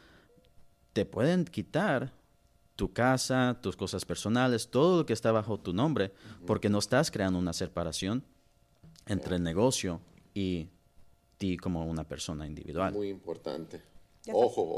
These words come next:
Speaker 2: ojo para toda la gente que nos está
Speaker 3: Y hasta las
Speaker 2: escuchando, ese
Speaker 3: cuentas
Speaker 2: ejemplo.
Speaker 3: bancarias, ¿no?
Speaker 1: Sí,
Speaker 3: O sea,
Speaker 1: sí.
Speaker 3: todo, arrasar con todo, propiedad, vehículos, cuentas bancarias. O sea, como quien dice, pierdes todo.
Speaker 1: Sí, pierdes todo.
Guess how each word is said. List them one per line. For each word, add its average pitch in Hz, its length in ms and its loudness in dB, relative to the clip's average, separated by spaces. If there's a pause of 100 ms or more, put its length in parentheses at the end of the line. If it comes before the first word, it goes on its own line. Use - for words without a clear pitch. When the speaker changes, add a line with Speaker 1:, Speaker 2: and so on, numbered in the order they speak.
Speaker 2:
ojo 92 220 -2
para 90 160 -2
toda 92 180 2
la 90 80 0
gente 92 220 -8
que - 80 -10
nos 82 160 -4
está 87 40 -4
Speaker 3:
Y 131 200 -4
hasta 214 140 -2
las - 100 0
Speaker 2:
escuchando, 85 60 -2
ese 202 160 0
Speaker 3:
cuentas - 60 0 (120)
Speaker 2:
ejemplo. 185 180 -2
Speaker 3:
bancarias, 247 280 -4
¿no? 294 140 -12 (760)
Speaker 1:
Sí, 101 340 -4 (140)
Speaker 3:
O - 60 -14
sea, 202 180 -4
Speaker 1:
sí. 92 40 -6
Speaker 3:
todo, 214 380 -4
arrasar 190 380 -10
con 208 180 -12
todo, 202 320 -8
propiedad, 185 640 -6
vehículos, 185 560 -8
cuentas 185 320 -10
bancarias. 185 760 -6 (200)
O - 40 -20
sea, 180 100 -12
como 190 180 -12
quien 196 120 -10
dice, 202 180 -10 (220)
pierdes 196 340 -8
todo. 175 320 -8 (440)
Speaker 1:
Sí, 85 440 -6
pierdes 87 380 -6
todo. 90 320 -4